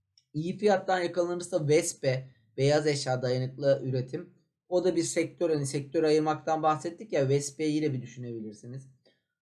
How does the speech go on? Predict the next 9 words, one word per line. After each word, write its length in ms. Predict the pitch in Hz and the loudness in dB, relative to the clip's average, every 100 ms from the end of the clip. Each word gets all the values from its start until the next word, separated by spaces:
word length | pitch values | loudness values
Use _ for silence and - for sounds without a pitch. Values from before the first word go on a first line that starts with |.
| _ | _
Ee, 180 | 147 147 | 0 2
hocam 420 | 147 185 233 220 | 4 4 4 4
gıda 640 | 185 196 247 254 254 - _ _ _ - | 2 6 8 8 6 2 _ _ _ -4
dediniz. 560 | 165 147 147 240 - - | -4 -2 -2 -4 -8 -6
Anadolu 440 | 190 226 247 277 294 | -2 0 0 2 2
Efes 560 | 277 160 131 - - | 2 2 0 -4 -10
güzel 480 | 139 139 165 160 143 | -8 -2 2 2 0
temettü 480 | 147 143 139 - 165 | -4 -4 -4 -4 -2
verir. 260 | 139 131 | -2 -2